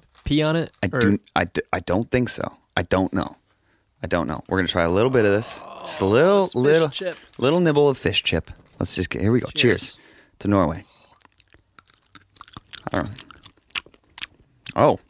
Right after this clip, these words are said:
Speaker 2: Oh. Scaly. Yeah. You, you, you gotta eat that whole bite, dude. Come on.
Speaker 1: Do not.
Speaker 2: You don't have
Speaker 1: It's in
Speaker 2: to.
Speaker 1: my mouth.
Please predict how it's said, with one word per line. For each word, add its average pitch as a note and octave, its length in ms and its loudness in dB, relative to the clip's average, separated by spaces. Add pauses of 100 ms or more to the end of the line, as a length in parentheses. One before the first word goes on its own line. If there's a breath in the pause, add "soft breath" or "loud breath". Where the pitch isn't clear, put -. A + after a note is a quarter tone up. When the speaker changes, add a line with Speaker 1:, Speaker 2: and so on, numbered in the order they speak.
(560 soft breath)
Speaker 2:
Oh. D3 220 4 (920)
Scaly. C3 640 4 (560 soft breath)
Yeah. A#2+ 440 4 (460)
You, C4 220 4
you, C4 240 2
you G#3 160 2
gotta A3 240 4
eat D3 160 -2
that F#2 160 2
whole A#2 200 2
bite, F2 320 0
dude. D#2 260 -6
Come F#3 140 2
on. - 140 -2 (840 soft breath)
Speaker 1:
Do C#3 140 -16
not. D3+ 240 -10 (460)
Speaker 2:
You E3+ 260 2
don't A3+ 200 4
have F#2+ 140 2
Speaker 1:
It's - 100 -6
in F3+ 60 2
Speaker 2:
to. - 40 4
Speaker 1:
my D#3+ 120 4
mouth. D#3+ 300 0